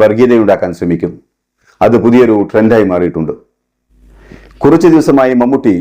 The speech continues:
ക്യാൻസർ ബാധിതനാണെന്ന പ്രചരണത്തിലൂടെ സോഷ്യൽ മീഡിയ ഇളകിമറിയുകയായിരുന്നു. ഒരു വ്യക്തിയുടെ സ്വകാര്യതയാണ് അയാളുടെ സുഖവും ദുഃഖവും. അയാൾ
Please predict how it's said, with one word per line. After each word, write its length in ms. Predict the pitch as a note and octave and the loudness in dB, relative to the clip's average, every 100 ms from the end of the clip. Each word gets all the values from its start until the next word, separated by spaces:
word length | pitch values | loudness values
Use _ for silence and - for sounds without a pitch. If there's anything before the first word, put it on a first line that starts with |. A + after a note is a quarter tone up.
| - _ _ C#3 | -6 _ _ 0
ക്യാൻസർ 320 | C#3 D3+ D3+ B2 | 0 0 -2 0
ബാധിതനാണെന്ന 580 | B2 A#2+ A#2 A2+ A2 G#2 G#2+ - | 0 0 -2 -2 0 -2 -4 -2
പ്രചരണത്തിലൂടെ 640 | A2 A2+ B2+ B2+ A2+ G#2 G2+ F#2+ - - - - | 0 2 2 0 0 2 2 0 -8 -20 -20 -2
സോഷ്യൽ 300 | A#2+ B2 C#3+ A#2 | 0 2 2 2
മീഡിയ 300 | A2 G#2 G2 | 4 2 2
ഇളകിമറിയുകയായിരുന്നു. 760 | G2+ A2 G#2 F2+ E2+ D#2+ D2+ C#2+ - _ _ _ _ _ _ _ _ - - A#2 | 0 0 -2 0 0 0 -2 -8 -18 _ _ _ _ _ _ _ _ -20 -4 0
ഒരു 100 | C#3 | 2
വ്യക്തിയുടെ 340 | C#3 C#3+ D#3+ D#3+ | 2 2 0 2
സ്വകാര്യതയാണ് 640 | C#3+ B2+ D#3 C#3+ C#3+ B2 B2 - - | 0 2 2 2 0 0 -2 -6 -2
അയാളുടെ 280 | A2 A2 G#2 - | 0 0 -2 -2
സുഖവും 320 | G2+ A2+ A2 | 0 0 0
ദുഃഖവും. 300 | F2+ E2 D2 - - _ _ _ _ - - - | -2 -4 -6 -8 -20 _ _ _ _ -20 -4 0
അയാൾ 240 | A#2 A#2+ | 4 2